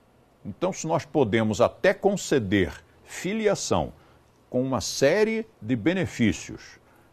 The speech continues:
de consultorias, de descontos, de uma, uma porção de coisas que nós oferecemos, e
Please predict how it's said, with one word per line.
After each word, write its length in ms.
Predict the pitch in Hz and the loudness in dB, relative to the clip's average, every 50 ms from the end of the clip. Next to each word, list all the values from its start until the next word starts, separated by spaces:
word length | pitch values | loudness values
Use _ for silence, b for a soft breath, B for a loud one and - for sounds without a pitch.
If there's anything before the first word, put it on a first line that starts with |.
| b _ | b _
de 120 | - 117 - | -8 -8 -2
consultorias, 1120 | - - 180 208 196 - - 196 190 185 - 165 117 98 107 123 123 101 82 62 - - 82 | 2 4 4 4 4 0 -2 -4 -4 -2 0 0 2 2 2 2 2 0 0 -2 -6 -8 -8
de 140 | 104 165 | -8 -8
descontos, 840 | 180 240 - - - - - - - 131 139 123 90 - - - - - | -4 -4 -4 -4 -4 -6 -6 0 2 4 4 4 2 -2 -6 -12 -10 -8
de 60 | 143 | -6
uma, 120 | 185 220 | -6 -6
uma 400 | 214 180 - 113 135 175 220 233 | -6 -6 -6 -6 -6 -6 -6 -8
porção 680 | - - 233 - - - - - - - 339 320 269 | -6 -8 -8 -8 -10 -12 -14 -6 -2 0 0 0 0
de 80 | 214 185 | -2 -4
coisas 400 | - - 170 180 160 127 127 107 | 0 2 2 2 2 2 0 -4
que 80 | - 123 | -4 -6
nós 220 | 117 120 123 110 | -6 -6 -4 -4
oferecemos, 760 | 113 101 - 110 101 98 87 - - 101 82 69 64 - - _ b b b b b b b b b b b b _ _ _ _ _ - | -6 -6 -4 -4 -2 -2 -4 -4 -6 -6 -6 -6 -10 -14 -20 _ b b b b b b b b b b b b _ _ _ _ _ -2
e 300 | 151 156 160 160 151 | 0 2 2 2 2